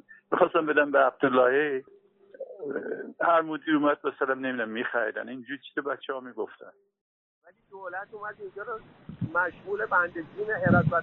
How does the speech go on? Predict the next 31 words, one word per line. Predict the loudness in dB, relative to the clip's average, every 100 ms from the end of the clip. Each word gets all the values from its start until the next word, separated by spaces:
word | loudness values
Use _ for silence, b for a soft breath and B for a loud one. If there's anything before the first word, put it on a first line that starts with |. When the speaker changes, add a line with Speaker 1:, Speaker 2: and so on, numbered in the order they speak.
| -4
Speaker 2:
توسعه | -10 -10 -4 -4 4
کردنه. | 6 6 6 -2 -6 -12 -2 2
اسمش، | 4 2 -2 -2 -6 -8 -14 0
اسم | 0 2 2
خرابکاری | 10 12 12 8 0 0 8
و |
عبیم | 8 8 4
بردن | -2 -2 2 0
رو | 0
گذاشتن | -4 -10 -2 2 2 2
حفاظت | 0 2 4 4
و | 4 2
توسعه. | 0 -4 -2 -4 -4 -8 -12 -10 4 12
هر | 12 12 10 -8
چی |
کارخونه | 4 10 10 8 0 2
حفاظت | 2 2 4 4 2
توسعه | -2 -2 0 12
گرفته، | 12 12 12
عبیم | 12 6 -2
برده | -4 -2
درشو | 6 6 6 4
بسته. | 8 8 4 -6 -6 4 8
یه | 12
نفرم | 12 12 12 12 12
مؤاخذه | 10 8 6 0 4
نشده، | 4 4 0 -6 6
یه | 8
نفرم | 8 8 8 6 6
محاکمه | 4 4 2 2
نشده. | 4 4 2 -6 -4